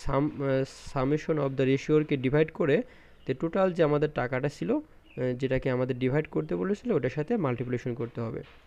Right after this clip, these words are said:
তাহলে এটাকে আমরা যদি cancel করি, তাহলে ফিফটি পাওয়া যাবে, ফিফটির সাথে five multiplication করলে টু হান্ড্রেড ফিফটি। অনুরূপভাবে সাবসিকুয়েন্টের, আহ, ভ্যালুটা যদি পেতে চাই, তাহলে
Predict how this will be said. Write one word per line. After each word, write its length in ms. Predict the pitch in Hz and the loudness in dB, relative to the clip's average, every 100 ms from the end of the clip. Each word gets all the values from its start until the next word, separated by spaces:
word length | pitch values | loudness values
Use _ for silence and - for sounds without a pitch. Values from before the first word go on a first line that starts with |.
| - - - - | -20 -20 -20 -14
তাহলে 180 | - 127 | -6 -4
এটাকে 320 | 127 131 - | -2 -4 -2
আমরা 180 | 135 131 | -2 0
যদি 120 | 131 | -2
cancel 440 | 139 123 123 151 160 | -2 -2 0 -4 0
করি, 260 | 143 151 226 - - - - | 0 0 -2 -10 -16 -20 -20
তাহলে 160 | - 123 | -10 -8
ফিফটি 260 | - 131 151 | -8 -8 -4
পাওয়া 240 | 170 175 | 0 0
যাবে, 200 | 208 254 | 0 -2
ফিফটির 320 | - 127 143 - | -4 -4 -4 -4
সাথে 180 | 139 | -4
five 240 | 139 135 139 | -2 -2 -2
multiplication 500 | 135 127 135 139 160 | -2 -4 -4 -4 -4
করলে 240 | 165 196 196 | -6 -4 -4
টু 180 | - | -2
হান্ড্রেড 260 | 135 123 127 | -4 -2 -2
ফিফটি। 320 | - 113 127 - - - - - | -4 -8 -10 -14 -20 -20 -10 -2
অনুরূপভাবে 520 | 180 190 156 131 175 - - - | 0 2 4 4 2 0 -18 -20
সাবসিকুয়েন্টের, 880 | - 160 165 208 190 202 202 202 196 | -2 -2 -2 -8 0 0 2 0 0
আহ, 360 | 143 139 135 131 | 0 -2 -2 -4
ভ্যালুটা 340 | 135 143 151 | -4 0 0
যদি 180 | 143 143 | 0 -2
পেতে 260 | 135 131 | -2 -2
চাই, 240 | 151 135 208 - - - - | 2 2 2 -2 -20 -20 -10
তাহলে 360 | 123 127 135 | -4 -2 0